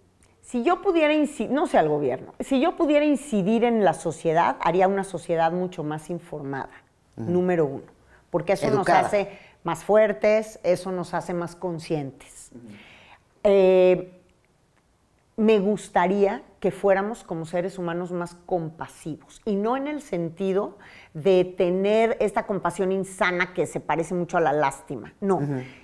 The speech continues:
Speaker 1: sino de aprender a ponernos en los zapatos del otro.
Speaker 2: Empatía.
Speaker 1: Nunca lo hacemos.
Speaker 2: Claro.
Speaker 1: O sea, lo hacemos muy poco.
Speaker 2: Ujú.
Speaker 1: Yo creo que tenemos que ser más,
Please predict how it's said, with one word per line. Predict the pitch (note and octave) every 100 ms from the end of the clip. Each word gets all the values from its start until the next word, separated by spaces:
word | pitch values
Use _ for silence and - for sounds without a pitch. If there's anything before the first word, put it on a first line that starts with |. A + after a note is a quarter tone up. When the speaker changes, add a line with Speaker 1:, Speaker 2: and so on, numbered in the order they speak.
| _
Speaker 1:
sino | - G3+ F#3+ F#3
de | F#3+
aprender | F#3 F#3+ F#3+ G#3+
a | A#3+ A#3+
ponernos | G3+ F#3+ G3+ G#3
en | F3+
los | D#3
zapatos | D#3 - E3 G3 E3+
del | D3
otro. | D3 D3 - -
Speaker 2:
Empatía. | C#3 F3 F#3+
Speaker 1:
Nunca | G#3+ A#3 A3+ A3+
lo | G3+
hacemos. | D#3 - D3+ C3 - - _ _
Speaker 2:
Claro. | - D#3+
Speaker 1:
O |
sea, | E3
lo | F3
hacemos | F3+ A3+ A#3
muy | A3 G#3+
poco. | G#3+ F#3+ - - - _
Speaker 2:
Ujú. | A#2+ A#2 A2 - -
Speaker 1:
Yo | E3 B3+ C4
creo | C4+ C4+ C4+
que | C4+
tenemos | B3 G#3 G#3 A3 A#3+ -
que | - A3
ser | A3 A#3+ A3 A3+
más, | G#3 G#3 G#3+ A3+ A3+ - - -